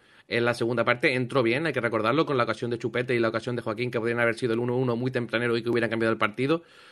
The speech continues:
pero el Málaga es que mandó durante toda la segunda parte. Vamos a comprar algunas estadísticas de estos segundos cuarenta y cinco minutos, como por ejemplo que el Málaga tuvo el setenta y seis por ciento de la posesión en la segunda parte por un veinticuatro por ciento de la Cultural, trece tiros del Málaga por uno del equipo visitante,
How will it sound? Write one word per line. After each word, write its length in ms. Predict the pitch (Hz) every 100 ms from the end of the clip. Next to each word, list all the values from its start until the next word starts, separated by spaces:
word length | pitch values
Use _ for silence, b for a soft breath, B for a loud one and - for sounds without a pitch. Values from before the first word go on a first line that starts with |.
| B B
pero 180 | 120 110
el 60 |
Málaga 340 | 117 147 156 -
es 140 | 131 -
que 120 | 147
mandó 520 | 131 123 120 113 147
durante 360 | 156 156 127 117
toda 220 | 135 147
la 80 | 143
segunda 340 | 117 135 131
parte. 240 | 131 -
Vamos 220 | 113 131 143
a 40 |
comprar 300 | 143 135 139
algunas 300 | 139 127 131
estadísticas 580 | 131 131 135 131 123 123 B
de 200 | B 123
estos 280 | 127 135 135
segundos 340 | 127 123 139 131
cuarenta 220 | 127 123
y 40 |
cinco 220 | 135 131
minutos, 300 | 123 131 156
como 200 | 147 131
por 100 | 113
ejemplo 380 | 110 123 127 143 - b
que 80 | 120
el 60 | 117
Málaga 260 | 131 127
tuvo 160 | 131 135
el 60 |
setenta 500 | 131 131 110 117 110
y 20 | 104
seis 220 | 135 127
por 140 | 127
ciento 260 | 123 131 139
de 80 | 127
la 80 |
posesión 280 | 110 107 123
en 40 | 120
la 80 |
segunda 320 | 113 113 127 123
parte 240 | 131 127
por 160 | 113 123
un 60 |
veinticuatro 440 | 117 110 113 117 110
por 120 | 110
ciento 200 | 120 113
de 80 | 107
la 80 |
Cultural, 460 | 104 104 120 131 123 B B B
trece 280 | - 135 123
tiros 260 | 120 127 117
del 100 | 113
Málaga 340 | 123 120 117
por 140 | 107
uno 200 | 117 120
del 120 | 113 113
equipo 200 | 113 107
visitante, 580 | - 107 127 123 113